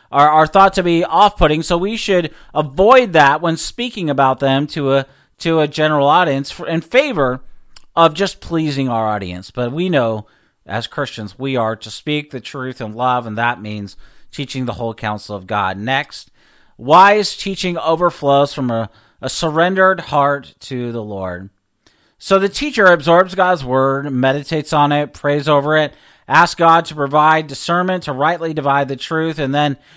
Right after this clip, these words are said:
with holy fear and trembling, the teacher obediently shares that God-given, assimilated, live-out truth with the audience that God provides.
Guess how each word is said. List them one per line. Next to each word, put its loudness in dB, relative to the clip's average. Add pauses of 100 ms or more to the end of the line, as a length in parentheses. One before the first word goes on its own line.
with -2
holy 2
fear 0
and -2
trembling, 0
the -4
teacher -2
obediently 0
shares -2 (380)
that 4
God-given, 4
assimilated, 2
live-out 2
truth -4
with -14
the -4
audience -2
that -8
God -2
provides. -6